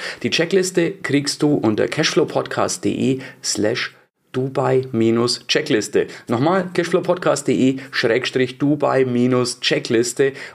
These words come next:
oder natürlich der Link in den Shownotes. Sichere die dir, ich hab die dir kostenlos gemacht mit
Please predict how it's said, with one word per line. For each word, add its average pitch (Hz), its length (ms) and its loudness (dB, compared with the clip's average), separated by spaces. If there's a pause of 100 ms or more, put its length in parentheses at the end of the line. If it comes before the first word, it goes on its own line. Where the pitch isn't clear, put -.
(100)
oder 156 320 4
natürlich 131 640 2
der 98 160 2
Link 113 500 0
in 123 220 2
den 110 180 2
Shownotes. 135 640 0 (200)
Sichere 175 460 0
die 147 140 0
dir, 147 340 2
ich - 160 -6
hab - 100 -8
die 139 80 2
dir 117 140 2
kostenlos 139 480 0
gemacht 127 340 -4
mit 113 160 -2